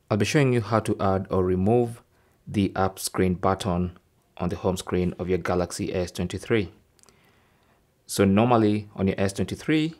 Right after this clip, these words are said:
you're either directly on the home screen or you have to swipe up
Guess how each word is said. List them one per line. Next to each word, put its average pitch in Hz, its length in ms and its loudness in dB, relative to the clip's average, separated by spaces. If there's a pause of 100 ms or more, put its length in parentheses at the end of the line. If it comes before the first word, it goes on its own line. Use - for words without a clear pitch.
(320)
you're - 140 -2
either 95 240 6
directly 92 460 2
on 87 100 0
the 90 80 -2
home 113 180 -2
screen 143 360 -4 (160)
or 87 140 2
you 87 100 -2
have 92 200 -6
to 104 80 -10
swipe 120 320 2
up 107 240 -2